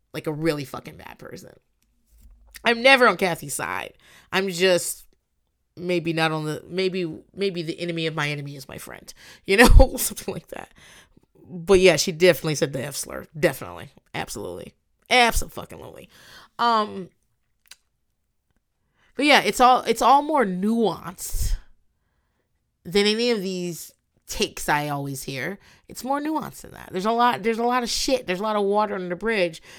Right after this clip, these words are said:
Like, you, we can't, I'm sure if we talk about your family, like, unraveling all that stuff takes some time. Yeah. But, yeah. Mm-hmm.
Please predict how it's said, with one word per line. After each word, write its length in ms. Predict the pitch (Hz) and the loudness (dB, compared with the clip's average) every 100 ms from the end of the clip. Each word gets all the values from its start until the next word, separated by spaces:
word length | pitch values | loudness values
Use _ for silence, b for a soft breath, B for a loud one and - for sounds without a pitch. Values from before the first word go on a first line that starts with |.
| B - | B -4
Like, 200 | 170 175 | -4 -4
you, 180 | 165 - | -12 -12
we 340 | 180 165 220 | -8 -6 -6
can't, 500 | - 247 247 220 - _ _ _ _ _ _ _ _ - | -6 -6 -4 -4 -8 _ _ _ _ _ _ _ _ -8
I'm 100 | 202 | -4
sure 240 | - 233 | 0 0
if 120 | 202 | 0
we 80 | 208 | -2
talk 200 | 214 202 | 0 2
about 240 | 208 202 180 | 4 4 2
your 180 | 190 | -2
family, 540 | 190 175 165 165 165 165 B B B - | -2 -6 -8 -8 -10 -12 B B B -10
like, 420 | 160 160 151 - _ | -6 -6 -6 -14 _
unraveling 1000 | 185 196 180 165 165 175 156 151 147 139 - | -2 -2 2 4 4 4 -2 -8 -10 -14 -6
all 220 | 170 180 | -2 0
that 200 | 165 156 | -2 -4
stuff 340 | - - 165 170 | -8 -6 -6 -4
takes 240 | 208 208 | -8 -6
some 140 | 247 240 | -10 -10
time. 440 | 254 247 - - _ _ _ - | -12 -12 -14 -18 _ _ _ -12
Yeah. 220 | 233 214 - _ b b b _ | -10 -10 -14 _ b b b _
But, 320 | 226 233 - _ _ _ _ _ _ - - _ _ - | 2 2 0 _ _ _ _ _ _ -18 -18 _ _ -10
yeah. 340 | 214 160 170 185 | -4 -4 -4 -6
Mm-hmm. 180 | 196 | -10